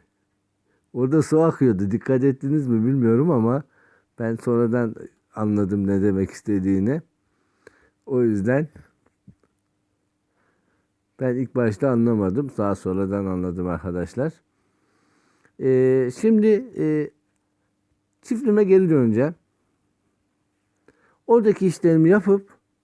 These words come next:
akşama da büyük, e, sürpriz olsun. Kim olduğunu söylemeyeceğim. E, deniz kızı kolyesini verirken hep beraber siz de görün arkadaşlar.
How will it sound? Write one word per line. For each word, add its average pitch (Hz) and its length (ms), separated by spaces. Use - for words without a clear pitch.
akşama 151 520
da 156 240
büyük, 160 240
e, 135 260
sürpriz 123 460
olsun. 123 460
Kim 254 160
olduğunu 139 440
söylemeyeceğim. 131 880
E, 156 60
deniz 185 260
kızı 131 260
kolyesini 139 640
verirken 147 500
hep 160 280
beraber 123 420
siz 127 300
de 139 80
görün 120 360
arkadaşlar. 87 760